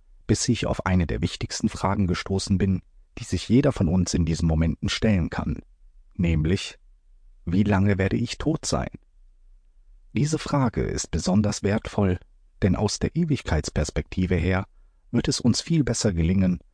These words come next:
Befürchtungen, Sorgen und Zweifel zu überwinden und für uns Verantwortung zu übernehmen. Der Schritt, volle Verantwortung zu übernehmen, ist dasselbe wie der Sprung ins eiskalte Wasser. Wir hadern erst einmal mit uns und trauen uns nicht so richtig.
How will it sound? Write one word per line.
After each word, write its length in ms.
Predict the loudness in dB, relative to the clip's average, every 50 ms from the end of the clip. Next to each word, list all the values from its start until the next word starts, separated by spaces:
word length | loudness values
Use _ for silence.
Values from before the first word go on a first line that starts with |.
| _ -20 -20 _ -8
Befürchtungen, 760 | -6 -4 0 2 2 2 2 2 0 2 4 4 4 2 0 -2 -6 _ -8
Sorgen 560 | -4 -2 0 2 2 2 2 2 2 0 0
und 200 | 0 -2 -4 -4
Zweifel 440 | -2 0 0 0 0 0 -2 -6 -4
zu 120 | 0 0
überwinden 680 | 0 0 0 0 2 2 2 2 2 2 0 0 0 -2 -6 _ _ -20 -20 _ -16 -6
und 160 | -2 -2 -2
für 160 | 2 2 2 2
uns 220 | 2 0 0 0
Verantwortung 800 | 0 0 0 0 0 0 0 -2 0 0 0 0 0 0 -2 -4
zu 120 | -2 0 0
übernehmen. 540 | 0 2 2 2 2 2 2 0 -4 -6 -10 -14 _ _ -20 -20 -20 _ _ _ -20 -20 -20 -12
Der 320 | -6 0 0 0 0 0 -2
Schritt, 440 | -4 -4 0 2 2 2 2 0
volle 320 | -12 -6 0 2 2 2 2
Verantwortung 760 | 0 -2 -2 0 0 0 2 2 0 0 2 0 -2 0 0
zu 100 | 0 0
übernehmen, 640 | 2 2 2 2 4 4 4 4 4 4 2 0 -4 -10 _
ist 200 | -6 -4 0 0
dasselbe 500 | 0 0 0 0 0 0 2 2 0 0
wie 80 | 0
der 160 | 0 0 -2 -2
Sprung 460 | -4 -6 -6 -2 0 2 2 2 0
ins 320 | 0 -2 -4 -4 -4 -4
eiskalte 600 | -4 -4 -4 -4 -4 -4 -2 -2 -2 -2 -2 -2 -2
Wasser. 420 | -2 -4 -2 -4 -6 -6 -8 -16 _ -20 -20 -20 -20 -20 -20 _ _ -20 -20 -12 -4
Wir 240 | 0 0 0 2 2
hadern 300 | 2 2 2 2 0 0
erst 280 | -2 -4 -4 -4 -2
einmal 300 | -2 -2 0 0 0 0
mit 160 | -2 -2 -2
uns 400 | 0 0 0 0 0 -2 -4 -4
und 160 | -2 -2 -2 0
trauen 260 | 2 2 4 4 2
uns 240 | 0 -2 -4 -4 -4
nicht 140 | -4 -4
so 100 | -2 -4
richtig. 640 | -4 -4 -4 -6 -6 -6 -8 -8 -8 -8 -10 -14 -18